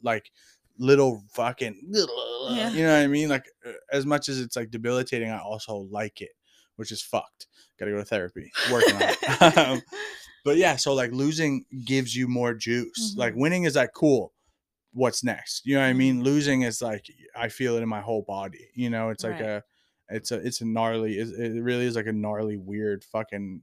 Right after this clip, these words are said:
Speaker 2: Yeah, and
Speaker 1: gross
Speaker 2: it could be
Speaker 1: high.
Speaker 2: hard, it could be hard to understand, like, I come
Speaker 1: Mm-hmm.
Speaker 2: from a place, I've never struggled with addiction. I had the, like, a few, uh, weeks in my life where I was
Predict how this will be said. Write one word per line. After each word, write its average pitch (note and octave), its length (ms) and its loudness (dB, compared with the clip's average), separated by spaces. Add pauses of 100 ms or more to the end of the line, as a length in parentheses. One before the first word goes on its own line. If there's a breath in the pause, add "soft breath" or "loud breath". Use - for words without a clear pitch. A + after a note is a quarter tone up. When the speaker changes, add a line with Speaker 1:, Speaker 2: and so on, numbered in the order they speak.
(380)
Speaker 2:
Yeah, F3+ 300 -12
and - 20 -12
Speaker 1:
gross A2 260 4
Speaker 2:
it - 100 -2
could - 140 -4
be G#2 60 0
Speaker 1:
high. C#3 140 -2
Speaker 2:
hard, B3+ 280 -6
it A3+ 140 -10
could B3 100 -16
be C#4 80 -10
hard A3+ 280 -10
to - 100 -14
understand, F#3+ 680 -8
like, D#3+ 260 -10
I G3+ 180 0
come A#3 280 2
Speaker 1:
Mm-hmm. A#2 180 2 (220 loud breath)
Speaker 2:
from G#3+ 180 -2
a F#3+ 60 -4
place, F3+ 320 -6
I've F#3 220 -8
never A3+ 340 0
struggled G#3 380 -4
with F#3+ 180 -12
addiction. F#3+ 420 -10
I F#3 100 -6
had G3 320 -4
the, G3+ 80 -6 (160)
like, F#3 160 -10
a E3+ 40 -20
few, G3 440 -6
uh, F3 300 -2 (600 soft breath)
weeks F3+ 560 -4 (140)
in G3 100 -6
my F#3+ 180 0
life F#3 320 0
where E3 360 -2
I D#3+ 100 -6
was D#3+ 320 -6